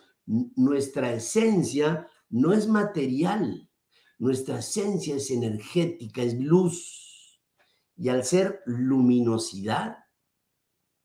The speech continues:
en ese momento somos parte de la esencia de lo que Dios significa.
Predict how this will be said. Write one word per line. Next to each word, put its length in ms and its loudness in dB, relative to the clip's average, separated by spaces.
en 160 0
ese 220 -2
momento 880 -2
somos 640 -2
parte 560 -4
de 140 -2
la 100 0
esencia 760 -2
de 120 -6
lo 100 -4
que 140 -8
Dios 340 -2
significa. 720 -8